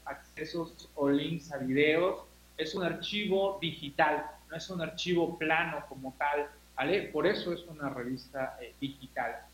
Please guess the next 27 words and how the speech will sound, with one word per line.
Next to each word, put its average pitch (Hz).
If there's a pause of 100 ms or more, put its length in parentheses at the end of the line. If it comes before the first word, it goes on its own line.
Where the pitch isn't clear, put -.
(140)
¿vale? 143
No 156
es 151
nada 156
más 156 (220)
un 156
archivo 160
que 147
van 143
a, 139
a 131
bajar 147
y, 131 (220)
y 143
es 143
un 151
archivo 143
plano, 127
¿no? 214 (420)
Te 151
permite 147
hacer 165
búsquedas, 170
te 143
permite 143
buscar 139
temas 175